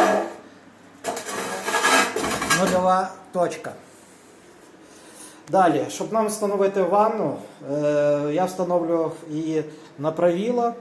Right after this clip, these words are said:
і на спеціальні монтажні планки, які були в комплекті до цієї ванни гібрид. Що я хочу сказати по цій ванні,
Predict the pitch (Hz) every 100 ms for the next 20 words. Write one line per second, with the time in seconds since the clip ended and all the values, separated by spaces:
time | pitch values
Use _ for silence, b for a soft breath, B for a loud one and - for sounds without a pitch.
0 | - - B B B B - - 156 170
1 | 165 170 170 175 170 - - 190 180 175
2 | 165 156 - 160 156 175 165 147 151 151
3 | 170 185 202 220 - 156 160 175 147 156
4 | 156 156 151 165 180 180 147 151 151 160
5 | 160 151 151 156 143 143 135 113 - -
6 | - - - B B B B B B -
7 | 190 185 196 190 - 180 190 180 185 180
8 | 180 170 202 208 202